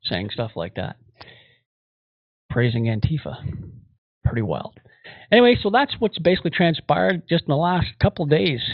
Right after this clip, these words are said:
here in Canada and around the world. And, uh, just kinda throwing out a little bit of political stuff for the last couple days. Get people caught up, maybe that aren't caught up or listening to the news. Anyway, that's it for today's Surge Effect. I wanna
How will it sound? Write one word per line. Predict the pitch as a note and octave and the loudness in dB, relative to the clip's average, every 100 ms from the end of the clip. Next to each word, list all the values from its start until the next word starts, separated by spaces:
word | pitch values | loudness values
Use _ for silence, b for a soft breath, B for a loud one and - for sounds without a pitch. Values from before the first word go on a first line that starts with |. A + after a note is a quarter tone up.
| - | -6
here | C3 B2 | -2 -2
in | A2 | 0
Canada | A2 D3 E3 F#3+ | 0 2 2 0
and | C#3 | -2
around | A2+ A#2+ C3+ | -2 -2 0
the | B2+ B2+ | 0 0
world. | F3+ G3+ F#3+ b b b _ _ | 2 0 -2 b b b _ _
And, | B2 B2 A#2+ | -4 -2 0
uh, | B2 B2 A#2+ | 2 2 0
just | C3 - | -4 -4
kinda | C3+ C3+ | -2 -2
throwing | - D#3 D3+ | -2 0 2
out | D3 | 2
a | |
little | D#3 C#3+ | 2 2
bit | C#3 | 2
of | B2 | 4
political | D3 C#3+ C3 | 4 2 -2
stuff | - C3 | 0 -2
for | - | 0
the | A#2 | -2
last | A#2 - | -2 -2
couple | C#3 G#2 | -4 -4
days. | A#2+ C#3 C#3 - _ _ _ _ _ _ _ _ - | -2 -2 -4 -10 _ _ _ _ _ _ _ _ -6
Get | A#2+ | 0
people | D3+ B2+ | 0 2
caught | - C#3+ | 2 4
up, | D#3 D3+ | 4 2
maybe | D3 C#3+ | 2 4
that | D3 | 4
aren't | D#3 D3 | 4 2
caught | - D3+ | 2 4
up | D#3+ - | 2 0
or | A#2+ | 0
listening | C3 - C#3 | 0 0 0
to | C3+ | 2
the | C3+ | 0
news. | B2+ F#2 - - B B B B B - | 0 -2 -6 -12 B B B B B 2
Anyway, | G3 F#3 | 6 8
that's | F3+ F3 | 6 4
it | G3 F#3+ - E3 | 2 2 -2 2
for | D#3+ D3 C#3+ C3 | 6 8 6 4
today's | - E3 F3+ E3 C#3 - - | 2 2 4 2 0 -2 -2
Surge | F3+ E3+ | 0 2
Effect. | D3 - F3+ F#3 - | 0 0 2 2 2
I | |
wanna | C#3+ C#3 A2 | 2 2 -2